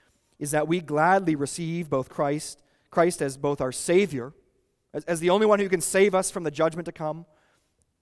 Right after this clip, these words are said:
as well as our Lord. The, the word Christ is the word anointed,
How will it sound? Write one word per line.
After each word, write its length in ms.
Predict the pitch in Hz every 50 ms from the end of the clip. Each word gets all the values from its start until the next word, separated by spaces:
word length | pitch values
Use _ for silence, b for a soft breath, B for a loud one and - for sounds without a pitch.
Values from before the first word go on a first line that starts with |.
| _ _ _ _ _ _ _ _ _ _ _ _ _ _ _ _ _ _ _ _
as 160 | - 160 139
well 200 | 165 175 190 180
as 100 | 156 139
our 140 | 147 135 131
Lord. 420 | 127 139 170 160 120 110 - _ _ _ _ _ _ _ _ _ _ _ _ _ _ _ _ _ _ _ _ _ _ _ - - _ _ _ _
The, 120 | 143 139
the 160 | 139 143 147
word 240 | 147 156 160 147 135
Christ 540 | - - 170 180 170 156 - - - - _ _ _ _ _ _ _ _ _ _ _
is 100 | - 127
the 60 | 139
word 160 | 135 143 143
anointed, 460 | 139 135 143 160 202 202 - 147 110